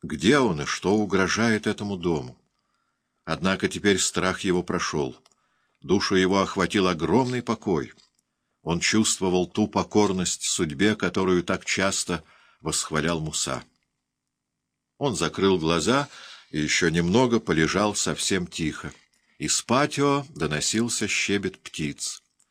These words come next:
Два тоненьких лучика пробрались сквозь щели в ставнях и скользнули по его лицу. Он лежал, наслаждался тишиной.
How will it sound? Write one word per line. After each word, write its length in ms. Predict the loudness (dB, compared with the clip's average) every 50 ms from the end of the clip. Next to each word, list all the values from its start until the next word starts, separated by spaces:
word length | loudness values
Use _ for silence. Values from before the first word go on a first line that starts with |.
| _ _ _ _ _ _ -16
Два 280 | -8 -4 -2 -2 -2
тоненьких 720 | 0 2 4 4 4 4 2 -2 -4 -4 -4 -4 -2 0 2
лучика 720 | 4 6 6 4 2 -2 -4 -4 -2 0 0 0 0 -4 _ _ -20 _ -20 -20 _ -6
пробрались 640 | -2 -2 0 2 2 2 4 2 2 2 0 -2
сквозь 320 | -2 -4 -2 -2 -2 0
щели 460 | 0 0 -2 0 2 2 2 4 2 0
в 100 | -2 -2
ставнях 600 | -4 -2 0 0 0 0 -2 -4 -6 -6 -8 -12 -18 -20 -20 -20 -14 -8
и 160 | -6 -4 -4
скользнули 720 | -2 -4 -2 -2 -2 -2 -2 -2 -2 -2 0 2 2 0 0
по 160 | 0 -2 -2
его 260 | -2 -2 0 -2 -2
лицу. 500 | -2 -4 -6 -6 -6 -6 -6 -8 -10 -12 _ _ _ _ _ _ _ _ _ _ _ _ _ _ _ -4
Он 180 | -2 -2 0
лежал, 520 | 2 2 2 2 4 4 2 4 2 2 0
наслаждался 800 | -2 -4 -2 -2 -2 -2 -2 -2 -2 -2 -2 -2 -2 -4 -8 -8
тишиной. 600 | -8 -8 -8 -8 -6 -6 -6 -6 -6 -6 -6 -8